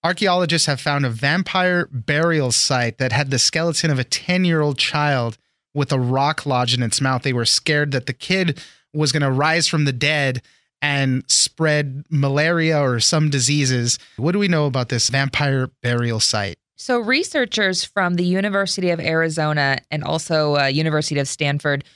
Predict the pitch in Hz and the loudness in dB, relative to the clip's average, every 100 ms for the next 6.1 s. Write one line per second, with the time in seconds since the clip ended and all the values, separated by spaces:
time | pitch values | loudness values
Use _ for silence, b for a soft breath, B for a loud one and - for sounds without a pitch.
0 | b b 165 180 214 208 190 185 175 165 | b b -4 -2 -2 -2 -2 0 0 -2
1 | 165 156 - 196 269 175 147 151 - _ | -6 -10 -2 0 2 2 0 -4 -16 _
2 | 175 180 175 190 190 214 269 165 139 143 | -2 0 0 0 0 0 0 2 2 2
3 | 165 175 175 170 180 180 - 196 240 233 | 0 0 0 0 0 -2 -4 -2 -2 -4
4 | - 180 170 - _ - - 208 196 233 | -4 -4 -4 -12 _ -8 -4 0 0 0
5 | 214 185 - 233 302 359 170 143 131 117 | 0 -4 -10 -12 -10 -8 -2 0 0 -2